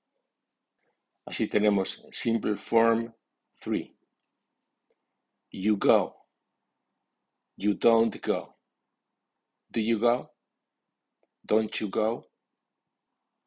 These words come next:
You go. Tú vas o vosotros vais. You don't go.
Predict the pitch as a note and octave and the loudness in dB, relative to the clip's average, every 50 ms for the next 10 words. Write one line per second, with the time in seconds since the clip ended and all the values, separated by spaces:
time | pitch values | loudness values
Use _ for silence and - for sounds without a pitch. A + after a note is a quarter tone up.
0 | _ - F#2+ G2 G2+ F#2 F2+ B2+ A2 G2+ F#2+ E2+ - - _ _ _ _ _ _ | _ -8 -4 -2 -2 0 0 2 2 2 0 -2 -6 -12 _ _ _ _ _ _
1 | _ _ _ _ _ _ _ _ _ _ _ - B2 A2+ G2 F2 G#2+ G#2+ G#2+ A2+ | _ _ _ _ _ _ _ _ _ _ _ -2 -2 -2 2 4 4 4 4 2
2 | A2+ - - - - - _ _ - - - - - - E2+ - - G2 - E2 | -2 -10 -14 -14 -16 -20 _ _ -14 -12 -12 -12 -12 -12 -14 -10 -10 -10 -10 -10
3 | E2 E2+ F2 G2 G#2+ F#2+ E2+ E2 - - - - - _ _ _ _ _ _ _ | -10 -8 -4 -2 -2 -2 -2 -4 -10 -16 -20 -20 -20 _ _ _ _ _ _ _
4 | _ _ _ _ _ _ _ _ - - G#2+ G2+ G2 B2+ C3 A#2 A#2 B2 A#2 - | _ _ _ _ _ _ _ _ -6 -2 -2 0 0 0 0 0 0 0 -2 -6
5 | G#2 - - G2 F2+ E2+ - | -8 -6 -4 -4 -4 -4 -8